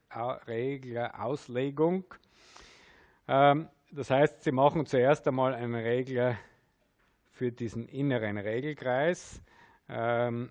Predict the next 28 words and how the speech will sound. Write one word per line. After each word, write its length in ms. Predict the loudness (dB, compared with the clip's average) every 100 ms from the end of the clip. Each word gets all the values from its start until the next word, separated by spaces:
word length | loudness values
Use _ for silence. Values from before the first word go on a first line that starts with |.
| _
Sie 140 | -12 -4
sagen, 260 | -2 -2
ich 140 | -2 -2
habe 220 | -2 -2
ein 100 | -6
Y 440 | -8 -8 -8 -6
eins, 420 | -6 -6 -8 -10
das 140 | -14 -12
ist 140 | -10
so 80 | -8
eine 160 | -8 -8
Hilfsregelgröße, 1600 | -6 -6 -8 -12 -8 -4 -4 -6 -10 -8 -6 -6 -4 0 0 0 _ -20 -20 _ _
die 80 | -10
ich 140 | -6
eigentlich 520 | -4 -2 -4 -6 -8 -6
nicht 400 | -6 -6 -10 -6
als 220 | -6 -4
Regelziel 720 | -4 -4 -6 -8 -8 -6 -2
habe, 340 | -2 -2 -2
sondern 240 | -4 -8 -10
das 120 | -10
ist 60 | -8
ein 220 | -8 -6
künstliches, 800 | -4 -4 -4 -10 -8 -6 -8 -8
zusätzliches 800 | -6 -2 -2 -4 -6 -8 -8
Regelziel. 640 | -6 -6 -8 -8 -6 -4 -6 -10 -20 -20 -20 -20 -20 -20 -12
Und 200 | -8 -6
ich 340 | -6 -10 -20